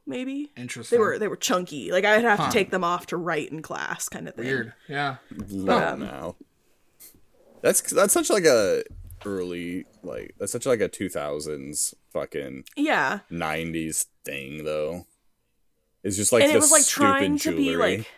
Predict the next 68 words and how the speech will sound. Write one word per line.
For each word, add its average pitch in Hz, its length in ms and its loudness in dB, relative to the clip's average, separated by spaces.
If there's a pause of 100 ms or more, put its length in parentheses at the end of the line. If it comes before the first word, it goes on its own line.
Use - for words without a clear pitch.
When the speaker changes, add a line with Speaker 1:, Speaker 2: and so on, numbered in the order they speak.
(1040)
Speaker 1:
yeah, 233 360 6
it's, 233 220 8
like, 269 300 2 (640)
m-, 233 220 0
early 226 260 6
middle 185 220 2
school 208 560 4
when 208 140 2
I 196 100 4
was, 202 120 4
Speaker 3:
Yeah. 208 40 4
Speaker 1:
like, 185 160 2
trying 196 440 2
to 208 40 2
be 202 260 -4
emo, 190 320 4
but 196 120 4
I 185 40 4
wasn't 220 220 2
allowed 185 480 2
to 233 60 2
be 240 320 -6
emo, 262 320 0
so 262 160 2
I 190 100 4
did 196 160 4
it 220 80 6
in, 190 80 2
like, 190 160 -2
a 165 60 -4
girly 165 420 -2
way, 262 420 -4 (360)
Speaker 2:
Mm-hmm. 135 320 -6 (120)
Speaker 1:
if 226 120 2
that 240 120 2
makes 262 220 -4
sense. 285 400 -2
Speaker 2:
Yeah, 240 160 6
no, 180 140 2
no, 165 140 0
no. 113 100 -6 (100)
Speaker 1:
Like, 233 140 4
my 233 100 6
mom 226 220 6
wouldn't 240 180 2
let 220 100 2
me, 202 240 -2
like, 180 220 0
middle 208 320 4
school, 170 220 -2
my 156 80 0
mom 175 260 6
wouldn't 180 140 -4
let 180 80 -4
me 180 80 -4
buy 151 180 0
band 151 320 -2
tees 185 240 -4
unless 175 220 -4
they 175 60 -6
had 170 200 -4
color 165 340 -2
in 202 120 -2
them, 240 340 -4
so - 160 -2
I 175 80 4
had, 185 220 -4
like, 170 240 -4